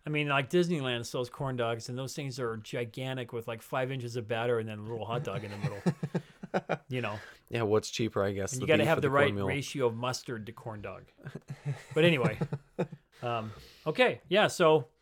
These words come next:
Speaker 1: for the most part, I think we agreed on
Speaker 2: Yeah, that was boring. I thought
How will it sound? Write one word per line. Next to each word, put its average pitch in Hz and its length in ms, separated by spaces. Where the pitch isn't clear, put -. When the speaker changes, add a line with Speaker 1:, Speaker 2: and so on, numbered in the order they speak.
Speaker 1:
for 196 80
the 196 80
most 240 240
part, 165 160
I 143 60
think 156 180
we 156 140
agreed 156 340
on 113 240
Speaker 2:
Yeah, 185 120
that 123 120
was 151 120
boring. 117 460
I 214 100
thought - 40